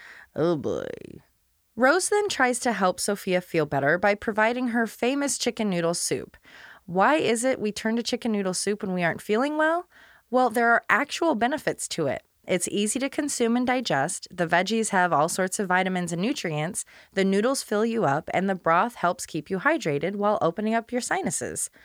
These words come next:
I prefer a fake chicken and veggie broth version, but you get the same benefits that way too.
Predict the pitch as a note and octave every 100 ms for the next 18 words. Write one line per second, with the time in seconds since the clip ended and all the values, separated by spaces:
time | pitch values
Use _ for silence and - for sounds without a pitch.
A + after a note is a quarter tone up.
0 | - - - A#3+ C4 B3 A3 - G#3+ G#3+
1 | - G3+ G#3 G3 E3 E3 C#4+ D4 G3 C3+
2 | - C#3+ C#3 E3 A#3 A#3 G#3 G3 G3 A#3
3 | A3+ - A3 G#3+ G3+ G#3+ G#3 - G#3 A#3
4 | F3 E3+ B3+ F#3